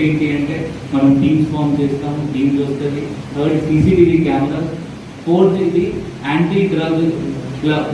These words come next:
డ్రగ్ డీ అడిక్షన్ సెంటర్ కోసం మీరు ఒక ఏ ఫోర్ పేపర్తో just మీ షాప్కి అంచుకోండి, ఎక్కడైనా టేబుల్కి అంచుకోండి, ఆ నెంబర్ రాసుకొని మీ సెక్రటరీ గారికి చెప్తాను, WhatsApp-లో మీరు వైరల్ చేయండి, so that వీళ్ళందరూ ఫోటో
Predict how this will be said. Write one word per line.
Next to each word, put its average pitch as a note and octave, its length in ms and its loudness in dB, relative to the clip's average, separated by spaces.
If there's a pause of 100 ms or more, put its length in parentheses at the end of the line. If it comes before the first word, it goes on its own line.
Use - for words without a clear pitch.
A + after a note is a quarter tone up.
(360)
డ్రగ్ G3 340 4
డీ E3+ 80 2 (100)
అడిక్షన్ D#3+ 400 2
సెంటర్ C#3+ 360 0
కోసం F#3+ 220 -2 (380)
మీరు F3 240 6
ఒక F3+ 100 2 (140)
ఏ F3+ 40 4 (120)
ఫోర్ A3 220 4
పేపర్తో G3+ 320 0 (100)
just F#3+ 160 -2 (120)
మీ G#3 60 -2 (120)
షాప్కి F#3 460 -2
అంచుకోండి, D#3+ 480 -2
ఎక్కడైనా D#3+ 360 0 (200)
టేబుల్కి E3+ 440 4
అంచుకోండి, C#3+ 460 -2 (400)
ఆ - 20 -4 (140)
నెంబర్ E3 340 4
రాసుకొని D3 400 -2 (300)
మీ C#3 60 0 (100)
సెక్రటరీ E3 460 2
గారికి D3 320 2
చెప్తాను, C#3 380 -2 (240)
WhatsApp-లో D3 520 -2
మీరు C#3 220 0
వైరల్ C3 340 4
చేయండి, B2 280 0 (360)
so D3+ 140 0
that D#3+ 180 4
వీళ్ళందరూ D#3 520 2
ఫోటో E3 220 2